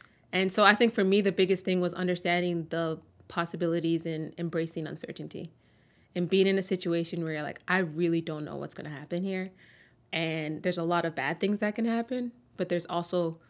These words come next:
so many possibilities. I think if, if you're uncertain, you have to understand that, like,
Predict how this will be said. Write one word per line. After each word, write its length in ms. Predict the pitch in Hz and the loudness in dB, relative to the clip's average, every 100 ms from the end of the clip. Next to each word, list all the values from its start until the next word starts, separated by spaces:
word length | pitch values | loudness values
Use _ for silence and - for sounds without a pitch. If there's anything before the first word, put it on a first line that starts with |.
| - | -14
so 300 | - 196 180 | 0 4 4
many 240 | 170 160 | 2 -2
possibilities. 680 | 160 156 - 151 143 151 147 | -2 -6 -6 -8 -6 -6 -4
I 120 | 165 | -2
think 260 | 165 170 - - - _ _ _ _ | 0 -2 -4 -18 -20 _ _ _ _
if, 220 | - - - _ _ _ - | 0 0 -12 _ _ _ 0
if 220 | 165 - - | 0 0 -4
you're 160 | 190 208 | 4 8
uncertain, 580 | 196 196 196 202 247 233 | 8 6 4 4 4 4
you 60 | 202 | 2
have 120 | 180 | 2
to 60 | |
understand 380 | 175 170 175 165 | 0 0 0 -2
that, 120 | 160 | -2
like, 180 | 156 151 | -4 -6